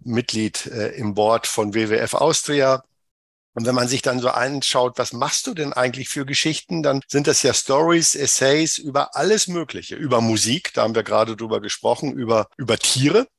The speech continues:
insbesondere ja vielleicht auch, äh, durch, durch dein, durch deinen Hund, aber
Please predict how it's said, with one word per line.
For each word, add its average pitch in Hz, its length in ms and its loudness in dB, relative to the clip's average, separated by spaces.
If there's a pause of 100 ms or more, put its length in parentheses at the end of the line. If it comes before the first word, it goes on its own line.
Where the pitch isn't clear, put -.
insbesondere 120 800 0 (420)
ja 120 140 2
vielleicht 110 420 0
auch, 110 320 -8
äh, 110 460 -2 (300)
durch, 113 260 -6
durch - 160 -6
dein, 104 400 -2
durch - 180 -10
deinen 104 220 -2
Hund, 135 320 -4
aber 123 300 0